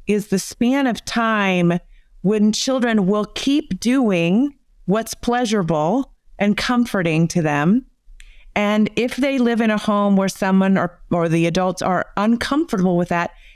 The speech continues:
they will keep getting in trouble for doing this very, very normal thing. And it won't be until they're about five cognitively,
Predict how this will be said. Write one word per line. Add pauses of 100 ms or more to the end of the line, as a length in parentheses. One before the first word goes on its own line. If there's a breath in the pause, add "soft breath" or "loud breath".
they
will
keep (100)
getting
in
trouble (760)
for
doing
this
very,
very
normal
thing. (260 loud breath)
And
it
won't
be
until
they're
about
five (300)
cognitively,